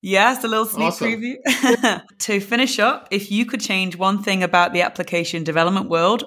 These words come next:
Speaker 1: what would that be?
Speaker 2: <laughs> Good one. <laughs>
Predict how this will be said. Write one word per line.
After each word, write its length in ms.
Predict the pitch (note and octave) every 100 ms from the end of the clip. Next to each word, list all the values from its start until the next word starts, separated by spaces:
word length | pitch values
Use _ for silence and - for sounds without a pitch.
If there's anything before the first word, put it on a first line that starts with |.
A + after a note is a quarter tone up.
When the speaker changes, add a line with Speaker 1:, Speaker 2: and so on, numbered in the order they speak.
| -
Speaker 1:
what 280 | D#3+ F3 F3+
would 200 | F3+ F3
that 280 | E3+ - -
be? 380 | - D#2+ G1+ F#3+ - _ _ _ _ _ _ _ _ _ _ _ _ _ _ _ - - _ _ -
Speaker 2:
<laughs> 0 |
Good 1200 | A2+ - - G#3 G3+ - D3 - B2 B2 D3 -
one. 180 | E3+ B2 A#3 G#3+
<laughs> 60 | -